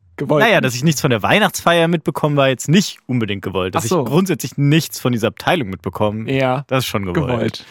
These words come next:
Speaker 1: Ja.
Speaker 2: Ja. Weil
Speaker 1: Schon
Speaker 2: es aber
Speaker 1: geil,
Speaker 2: auch
Speaker 1: wenn
Speaker 2: mein
Speaker 1: man einfach,
Speaker 2: Tagesgeschäft einfach nicht tangiert,
Speaker 1: wenn man,
Speaker 2: musst du eher halt
Speaker 1: wenn man
Speaker 2: ehrlich
Speaker 1: einfach bei
Speaker 2: sagen.
Speaker 1: der Arbeit so einfach, "Nee, bestell ich ab, Arbeit." <laughs> So.
Speaker 2: Ja, aber das ist, das ist ja ke-, also da, da ist nichts für meine Arbeit Relevantes
Speaker 1: Ja,
Speaker 2: drin.
Speaker 1: ja, ja. Ja,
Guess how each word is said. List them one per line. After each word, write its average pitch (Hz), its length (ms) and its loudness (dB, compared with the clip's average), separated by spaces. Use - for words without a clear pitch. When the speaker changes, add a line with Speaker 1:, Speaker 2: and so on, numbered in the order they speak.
Speaker 1:
Ja. 117 260 -4
Speaker 2:
Ja. 107 240 -4
Weil 175 140 4
Speaker 1:
Schon 208 80 4
Speaker 2:
es 226 60 2
aber 196 100 4
Speaker 1:
geil, - 100 6
Speaker 2:
auch 190 80 6
Speaker 1:
wenn 180 80 0
Speaker 2:
mein 190 140 4
Speaker 1:
man - 100 2
einfach, 190 100 4
Speaker 2:
Tagesgeschäft 190 720 0
einfach 156 220 -4
nicht 160 200 0
tangiert, 110 440 -4
Speaker 1:
wenn 156 80 0
man, 175 80 4
Speaker 2:
musst 143 160 -2
du 135 40 -2
eher 110 200 2
halt 107 100 -2
Speaker 1:
wenn 147 80 0
man 160 140 2
Speaker 2:
ehrlich 165 160 2
Speaker 1:
einfach 190 160 2
bei 151 60 4
Speaker 2:
sagen. 143 60 0
Speaker 1:
der 143 200 0
Arbeit 180 380 2
so 143 340 -2
einfach, 135 340 -4
"Nee, 135 440 0
bestell 151 380 0
ich - 180 -2
ab, 151 300 0
Arbeit." 135 600 2
<laughs> 185 340 0
So. 156 100 0
Speaker 2:
Ja, 202 240 4
aber 180 140 2
das 175 140 2
ist, 220 240 -2
das 160 160 2
ist 208 120 -2
ja 160 100 4
ke-, - 180 -4
also 135 200 0
da, 127 120 2
da 135 80 2
ist 151 180 0
nichts - 400 0
für 143 120 0
meine 135 340 2
Arbeit 135 320 2
Relevantes 120 600 0
Speaker 1:
Ja, 143 180 4
Speaker 2:
drin. 135 60 2
Speaker 1:
ja, 131 140 2
ja. 135 80 -6
Ja, 117 140 -6